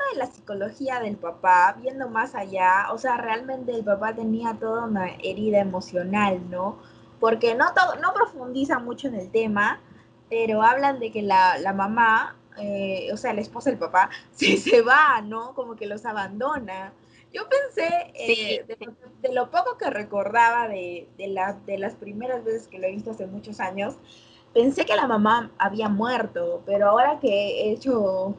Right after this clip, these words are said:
Speaker 1: el refresh, como que me doy cuenta que el papá los abandona, ¿no?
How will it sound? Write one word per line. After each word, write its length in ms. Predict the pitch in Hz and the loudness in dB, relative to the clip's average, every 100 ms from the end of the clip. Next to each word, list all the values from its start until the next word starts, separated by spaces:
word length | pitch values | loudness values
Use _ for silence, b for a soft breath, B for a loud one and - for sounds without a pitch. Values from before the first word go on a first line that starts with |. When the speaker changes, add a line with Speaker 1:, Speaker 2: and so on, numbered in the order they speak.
| - - - | -12 -20 -8
Speaker 1:
el 100 | 202 | -2
refresh, 580 | 202 208 226 233 330 - - B B B | 0 0 0 0 0 -4 -20 B B B
como 240 | - 254 254 | 0 2 4
que 100 | 247 | 4
me 100 | 240 | 4
doy 140 | 277 | 0
cuenta 260 | 370 370 403 | 0 -2 0
que 100 | 247 | 0
el 80 | 202 | 0
papá 260 | 185 269 | -2 0
los 180 | 285 311 | 0 0
abandona, 680 | 233 185 185 226 240 190 175 | -2 -2 -2 -2 0 -2 -4
¿no? 300 | 180 185 | -6 -8